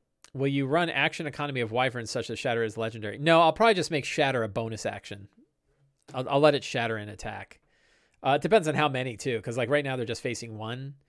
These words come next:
If it flies around, it might just throw Shatter and, and try to hit, uh, a group. So we'll see. I play it by ear. Um, number of actions is a dial you can turn.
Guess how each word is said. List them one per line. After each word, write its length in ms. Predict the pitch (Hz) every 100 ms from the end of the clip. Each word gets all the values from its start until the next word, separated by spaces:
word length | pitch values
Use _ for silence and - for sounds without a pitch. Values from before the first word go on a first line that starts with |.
| _ _ _ _
If 160 | - 131
it 120 | 151
flies 400 | - 135 123 127
around, 320 | 127 120 131 -
it 120 | 127
might 160 | 120
just 180 | 117 160
throw 140 | 131 113
Shatter 580 | - 113 110 104 107 _ _
and, 300 | 120 113 107
and 220 | 113 104
try 200 | 101 113
to 100 | 107
hit, 300 | 101 110 - _ -
uh, 280 | 113 107 110
a 80 | -
group. 280 | 117 107 98 _ _ _ _ _ _ _ _ _ _ _ _ _ _ _ _ _ _ _ _ -
So 80 | -
we'll 80 | -
see. 180 | - 107
I 60 | 151
play 140 | 143
it 80 | 110
by 120 | 98
ear. 200 | 98 95 - _ _ _ _ _ _ _ _ -
Um, 380 | 123 117 113 -
number 260 | 143 196 220
of 80 | 147
actions 380 | 143 - 147
is 120 | 117 117
a 80 |
dial 280 | 113 117 113
you 120 | 113
can 140 | 107 107
turn. 340 | 110 101 98